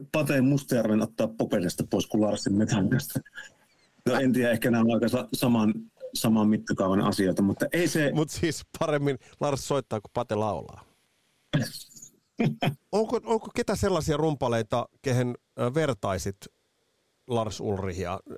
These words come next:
Speaker 2: niin kuin merkitykseltään bändille? Eli sellaisia, jotka nyt ei ole teknisesti ihan niin,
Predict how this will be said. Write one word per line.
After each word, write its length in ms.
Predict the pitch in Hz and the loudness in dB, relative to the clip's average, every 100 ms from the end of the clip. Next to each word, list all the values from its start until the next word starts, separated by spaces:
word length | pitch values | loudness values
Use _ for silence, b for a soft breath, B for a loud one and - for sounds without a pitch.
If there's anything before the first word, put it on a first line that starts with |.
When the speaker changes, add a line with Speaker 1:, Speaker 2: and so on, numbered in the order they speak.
| - | -16
Speaker 2:
niin 180 | - 127 | -6 -2
kuin 100 | 131 | 2
merkitykseltään 880 | 147 139 113 104 - 113 104 113 107 | 0 0 -6 -8 -4 -2 -2 -4 -2
bändille? 640 | 131 101 92 87 82 107 - | -2 -4 -6 -10 -12 -14 -8
Eli 140 | 113 104 | -4 -2
sellaisia, 460 | 131 120 113 117 | -2 -2 -2 -2
jotka 260 | 113 - 120 | -2 -2 -2
nyt 140 | 120 | 0
ei 80 | 139 | -2
ole 80 | 131 | -2
teknisesti 480 | 151 - 127 123 139 | -2 -2 -4 -4 -2
ihan 160 | 127 127 | -2 0
niin, 200 | 123 | 0